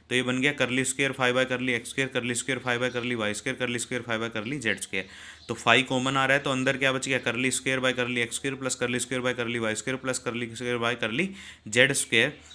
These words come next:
तो यहाँ से आपके पास आ गया ये plus curly square by curly वाई स्क्वायर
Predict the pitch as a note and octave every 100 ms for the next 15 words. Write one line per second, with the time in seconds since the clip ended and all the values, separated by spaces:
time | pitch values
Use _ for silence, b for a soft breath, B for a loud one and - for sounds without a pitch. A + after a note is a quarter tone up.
0 | B B2+ A2+ A2 A2+ C#3 B2+ - C3 C3
1 | B2+ A#2+ A2+ A2+ A#2 B2+ D3 - _ _
2 | _ _ - A#2+ B2 - A#2 B2+ B2+ -
3 | C3 B2+ B2+ B2 A2+ A#2+ A2+ A#2 A#2 -
4 | B2 C#3